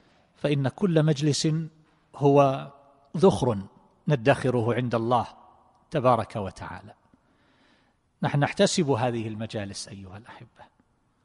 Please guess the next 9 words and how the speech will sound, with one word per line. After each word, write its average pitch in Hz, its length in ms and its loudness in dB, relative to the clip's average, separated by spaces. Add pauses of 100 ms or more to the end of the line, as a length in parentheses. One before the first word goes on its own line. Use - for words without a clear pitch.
(480)
وأن 139 160 -2
الإنسان 127 540 -2 (640)
لا 170 200 6
يجد 156 240 2
في 135 240 2
نفسه 127 560 0 (640)
من 156 160 2
الشح - 680 4
أحيانا 147 520 2